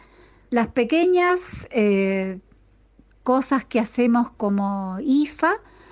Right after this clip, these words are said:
pero, mm, con la gran intencionalidad de seguir construyendo un camino que vaya restaurando los ecosistemas y que vaya contribuyendo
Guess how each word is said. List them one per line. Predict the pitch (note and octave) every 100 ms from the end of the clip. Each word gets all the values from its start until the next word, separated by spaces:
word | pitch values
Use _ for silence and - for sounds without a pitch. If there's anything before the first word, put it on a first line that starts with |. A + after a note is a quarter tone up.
| - _ _
pero, | - B3 A3+ A3+ A3 G#3+ G#3 G#3
mm, | G#3+ G#3 G3 F#3 F#3+ - _ -
con | - A#3 A#3
la | A#3
gran | B3 G4+ G#4
intencionalidad | B3 G#3+ G#3 G3+ A3 A3 G#3 G#3 G#3+ A#3
de | B3+
seguir | A3 G3 A3
construyendo | A3+ G#3+ G3 F#3+ F#3 G3 G#3+ G#3+
un | G#3+
camino | G#3+ G3+ G3+ A3 G#3 G3 A#3+ F4+ - - - _ _
que | A3+
vaya | A3 A#3 A#3+ A#3+ G3+
restaurando | F#3 F#3+ F#3 G3+ G3 A3 C#4 D4
los | C#4 B3+
ecosistemas | B3+ B3+ A3 A#3+ G3+ - C4 B3+ A#3+ B3 A#3+ -
y | G#3+
que | G3+
vaya | F#3+ G3+ A3+
contribuyendo | A3 G#3+ G#3 G3 G3 F#3 G3 F3+ G#3+ A3 G#3+ G3+ G3+ B3